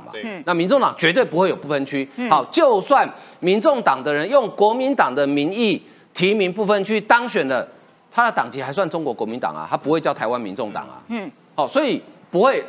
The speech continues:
Speaker 1: 那郭柯配唯一的可能性，为什么比较可能性？就是因为郭没有政党嘛。
Speaker 3: 对。
Speaker 1: 所以呢，柯文哲可以利用郭台铭的超能力，呃，帮民众党在政党票多冲高一点点。
Speaker 3: 嗯。
Speaker 1: 然后呢，还是可以维持民众党主体性，因为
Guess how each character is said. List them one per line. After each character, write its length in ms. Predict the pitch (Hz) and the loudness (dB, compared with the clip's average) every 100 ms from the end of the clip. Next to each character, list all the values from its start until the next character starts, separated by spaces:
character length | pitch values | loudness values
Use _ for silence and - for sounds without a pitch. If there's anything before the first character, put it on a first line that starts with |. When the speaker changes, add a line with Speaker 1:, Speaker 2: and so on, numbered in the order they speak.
| - | 0
Speaker 1:
那 220 | 254 226 - - - | 0 0 -4 -16 2
郭 180 | 262 | 2
柯 220 | 269 254 247 | 4 2 2
配 160 | 254 | 2
唯 160 | 175 190 | 2 2
一 20 | |
的 80 | 208 | 2
可 160 | 151 | -2
能 120 | 123 127 | -4 -2
性， 240 | 190 123 - | -2 -2 -2
为 140 | 220 220 | 0 0
什 80 | |
么 80 | 160 | -2
比 60 | 135 | 0
较 120 | 160 | 0
可 140 | 156 117 | 0 -6
能 100 | 110 | -8
性？ 140 | 135 | -6
就 80 | 151 | -4
是 60 | |
因 80 | 151 | -2
为 140 | 160 131 - _ | -2 -4 -8 _
郭 160 | - 208 | 0 0
没 140 | 190 | 0
有 100 | 131 | -6
政 180 | - 131 | -4 -6
党 140 | - - | -6 -12
嘛。 80 | - _ | -18 _
Speaker 3:
对。 100 | 277 226 - _ _ _ _ _ _ | -4 -4 -8 _ _ _ _ _ _
Speaker 1:
所 200 | _ 208 | _ 0
以 80 | 226 | 0
呢， 240 | 170 160 151 - - | 2 0 0 -8 -2
柯 180 | 233 294 | 2 4
文 220 | 233 180 | 2 0
哲 160 | 175 | -2
可 220 | 160 180 185 | -2 -2 -2
以 60 | |
利 120 | 139 | -2
用 160 | 185 160 | 0 0
郭 280 | 151 190 190 | 2 2 2
台 180 | - 139 | 0 -2
铭 160 | 131 127 | -2 -4
的 100 | 123 | -4
超 280 | - 170 | 0 0
能 260 | 170 120 123 | 0 -4 -4
力， 220 | 165 113 - - _ | -4 -6 -10 -20 _
呃， 280 | - 120 101 82 | -4 -2 -2 0
帮 180 | 180 170 175 | 2 2 -2
民 200 | 135 147 | -4 0
众 220 | 202 143 | 0 2
党 240 | 120 95 | 0 -2
在 140 | 85 160 | -2 -2
政 160 | 196 165 | 0 -2
党 160 | 107 | -4
票 220 | 92 151 | -2 -2
多 200 | 120 170 | 0 -2
冲 240 | 160 170 170 | 0 -2 0
高 240 | 175 170 | 4 4
一 80 | 196 | 2
点 220 | 175 160 | -2 -2
点。 300 | 196 277 311 302 | 2 2 4 2
Speaker 3:
嗯。 360 | 277 233 190 | -2 -6 -6
Speaker 1:
然 120 | 170 151 | 0 2
后 160 | 208 | 2
呢， 300 | 175 165 160 - | 0 0 -2 -2
还 180 | - | -2
是 100 | 170 | -2
可 160 | 220 196 | -2 0
以 60 | 165 | 2
维 160 | 147 | 0
持 160 | 156 151 | 0 -2
民 180 | 139 156 | -2 0
众 140 | 196 | 0
党 180 | 151 117 | 0 -2
主 160 | 143 | -4
体 160 | 165 143 | -4 -4
性， 240 | 104 160 | -2 -2
因 80 | 139 | 0
为 180 | 190 160 | 0 0